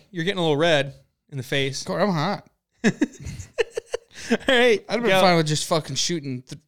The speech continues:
Speaker 2: three Jaeger bombs right away from here. But
Speaker 1: <laughs>
Speaker 2: this is, this is, uh, this is rough.
Speaker 1: All right, Kyle, you got, you got two more. Fuck, I have four. I might throw one away. <laughs> Um,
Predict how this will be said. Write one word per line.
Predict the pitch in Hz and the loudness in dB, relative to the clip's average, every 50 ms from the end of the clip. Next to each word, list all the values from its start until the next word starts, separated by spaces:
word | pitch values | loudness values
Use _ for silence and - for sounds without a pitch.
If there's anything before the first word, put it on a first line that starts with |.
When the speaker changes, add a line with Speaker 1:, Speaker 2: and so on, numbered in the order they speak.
| _ _ _ | _ _ _
Speaker 2:
three | - 165 170 160 | -8 -6 -4 -2
Jaeger | 147 139 147 180 180 | 0 0 -2 -2 -4
bombs | 147 143 131 131 127 123 123 123 | -6 -6 -6 -6 -6 -8 -8 -6
right | 131 135 131 | -6 -6 -4
away | 131 135 127 127 | -4 -4 -6 -6
from | 127 - 139 135 | -8 -10 -10 -10
here. | 139 131 | -6 -4
But | 135 147 135 139 175 196 175 - - 277 302 262 - | -4 -4 -2 -2 -2 -2 -2 -4 -8 -8 -6 -6 -4
Speaker 1:
<laughs> | - | 0
Speaker 2:
this | 151 190 - - 170 | 0 0 0 0 -2
is, | 160 143 131 - | -2 -4 -6 -6
this | - 151 175 175 - | -4 -4 -2 -2 -2
is, | 160 143 139 | -2 -2 -2
uh, | 143 135 131 135 | -2 -2 -2 -2
this | 160 - | -2 -4
is | - 139 135 | -4 -6 -6
rough. | 131 139 139 131 127 160 | -6 -6 -6 -6 -2 0
Speaker 1:
All | 151 | 0
right, | 156 160 151 | 0 0 0
Kyle, | - 156 143 143 143 | -2 -2 0 0 0
you | 139 135 | 0 0
got, | 139 139 139 - - | -2 -2 -4 -8 -10
you | 170 151 151 | -6 -2 -2
got | 156 160 147 | -2 -2 -2
two | - - 175 | -4 -4 -4
more. | 175 170 160 147 131 117 113 - _ _ _ _ _ _ _ _ _ _ _ _ _ _ _ _ _ _ _ _ _ _ _ _ _ | -2 -2 -2 -2 -4 -6 -8 -12 _ _ _ _ _ _ _ _ _ _ _ _ _ _ _ _ _ _ _ _ _ _ _ _ _
Fuck, | - 180 143 - 143 | -10 -10 -8 -6 -4
I | 151 | -4
have | 160 147 | -4 -4
four. | - - - 135 143 143 127 117 113 - _ _ _ _ _ _ _ _ _ _ _ _ _ _ _ _ _ _ _ _ - | -6 -6 -6 -4 -4 -2 -4 -6 -8 -12 _ _ _ _ _ _ _ _ _ _ _ _ _ _ _ _ _ _ _ _ -14
I | |
might | 160 143 120 - | -14 -14 -12 -12
throw | - 120 117 | -12 -10 -10
one | 120 123 120 | -10 -10 -12
away. | 117 120 117 - - - - - - - - - - - - - - | -12 -12 -14 -14 -16 -18 -20 -20 -20 -20 -20 -20 -20 -20 -20 -16 -16
<laughs> | 233 214 190 - - - _ _ _ _ _ _ _ 233 220 - - - - - _ _ _ _ _ _ _ - | -16 -16 -16 -20 -20 -20 _ _ _ _ _ _ _ -20 -20 -20 -20 -20 -20 -20 _ _ _ _ _ _ _ -6
Um, | 151 156 165 165 160 147 | -2 0 0 0 0 -2